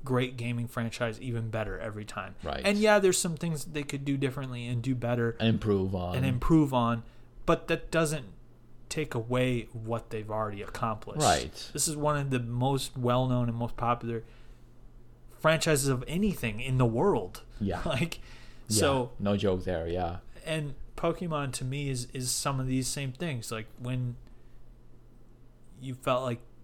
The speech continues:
Speaker 1: the world may have, when I felt like the world may have rejected me or, or, uh, put me down, I had a place I could go to. Video games were that always at for
Speaker 2: Yep.
Speaker 1: me. I have a place, I have a world to go to. And not only just that, but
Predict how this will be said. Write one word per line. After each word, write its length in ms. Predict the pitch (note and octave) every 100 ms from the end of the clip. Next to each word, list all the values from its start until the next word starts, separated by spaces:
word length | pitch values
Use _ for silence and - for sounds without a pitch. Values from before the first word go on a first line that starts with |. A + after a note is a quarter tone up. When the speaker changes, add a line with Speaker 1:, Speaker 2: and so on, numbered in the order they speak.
| -
Speaker 1:
the 100 | A#2
world 380 | A2 A#2+ A#2+ A#2
may 160 | A#2 A2
have, 160 | A2 G#2+ G#2 - - - -
when 140 | B2+ C#3+
I 140 | F3+
felt 220 | - D#3
like 180 | C#3+ B2
the 80 | C3
world 240 | B2 B2
may 100 | A#2
have 200 | A2+ G#2+
rejected 580 | G#2+ A2 D#3 E3 - C3+
me 260 | D#3 D#3 D3
or, 200 | A2+ G#2 - - - -
or, 180 | A2 - - - -
uh, 60 | A2+ B2+ - -
put 140 | - F3+
me 80 |
down, 200 | D#3 D#3+ B2+
I 80 |
had 180 | C3 D#3
a 60 | C#3+
place 300 | E3 D3+ D3
I 80 | B2
could 180 | A#2
go 180 | B2 A#2+
to. 200 | A#2+ A#2+
Video 260 | A2+ D3+ D3
games 260 | C#3+ C3
were 120 | B2 A#2
that 180 | A#2+
always 380 | A2+ A#2 A2+ G#2+
at 180 | G#2+ G#2+
for 140 | A2
Speaker 2:
Yep. 160 | G#2 G2
Speaker 1:
me. 140 | G#2+ - - -
I 120 | B2+
have 120 | D3
a 40 |
place, 340 | C#3+ - D3+ D3
I 60 |
have 100 | C3
a 40 | A#2+
world 320 | A#2+ C3 B2
to 60 | A#2+
go 180 | A#2+ A#2+
to. 200 | B2+ A#2 - - - - - -
And 300 | F#3 F#3 F3
not 180 | G3 F#3+
only 200 | F#3 D#3+
just 260 | D#3 C#3+
that, 340 | C#3 D#3+ F3 B2
but 200 | A#2+